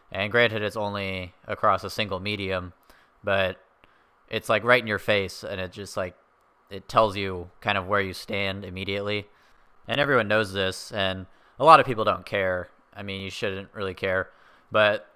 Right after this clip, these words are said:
there are also a lot of people who really do care, and they wanna seek out that social standing, or at least the image of the social standing. And so they really fish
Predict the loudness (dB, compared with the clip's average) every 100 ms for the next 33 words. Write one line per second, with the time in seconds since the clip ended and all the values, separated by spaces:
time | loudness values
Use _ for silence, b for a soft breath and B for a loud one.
0 | 0 6 6 6 4 6 4 2 0 0
1 | 0 -4 -6 -10 -18 _ _ -6 -4 -4
2 | -4 -2 -2 -4 -8 _ _ 0 2 2
3 | 0 2 2 0 -8 -12 -10 -6 -4 4
4 | 4 4 0 -10 b b b b _ _
5 | 0 4 4 2 -2 -2 -4 -6 -4 -4
6 | -2 -6 -8 -14 -20 -4 0 0 0 -6
7 | -12 -20 _ _ -20 -10 -4 -2 -2 -2
8 | -2 -4 -6 -6 -6 -6 -6 -4 -4 -4
9 | -8 -10 b b b -10 -4 0 2 2
10 | 2 2 -2 0 0 0 -4 -10 -14